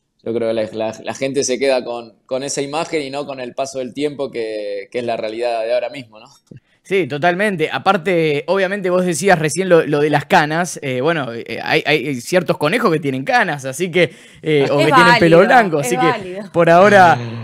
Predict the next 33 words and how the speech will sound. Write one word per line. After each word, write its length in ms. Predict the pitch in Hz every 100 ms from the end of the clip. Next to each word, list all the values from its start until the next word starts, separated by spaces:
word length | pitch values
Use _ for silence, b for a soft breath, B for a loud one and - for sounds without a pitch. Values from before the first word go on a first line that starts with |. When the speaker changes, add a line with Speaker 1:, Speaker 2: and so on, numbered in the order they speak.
| -
Speaker 2:
por 160 | 165
ahora 340 | 160 185 190 175
vale. 360 | 165 143 139
Pero 180 | 131 160
bueno, 220 | 220 226
Javier, 420 | 185 190 240 247 175
eh, 320 | 160 170 156 _
antes 260 | 170 254 202
de, 200 | 165 139
de 120 | 151
entrar 300 | 151 185 185
en 100 | 160
la 140 | 143
charla, 480 | 143 247 190 180 196
como 180 | 151 127
siempre 260 | 165 156
la 60 | 143
hacemos 320 | 113 160 151
acá, 340 | 135 143 202 175
ciertamente 800 | - 165 156 147 160 156 143
distendida 840 | 120 139 131 - 139 220 262 220 180
y, 160 | - 139
y 140 | 143
podemos 340 | 135 156 165 151
recorrer, 540 | 139 143 156 160 135 b b
eh, 240 | - 123 120
lindos 340 | 180 277 202
momentos 380 | 156 151 170 151
que 100 | -
viviste 600 | 135 151 170 165 143 127
en 100 | 135
tu 140 | 127 120
carrera, 580 | 147 208 208 175 214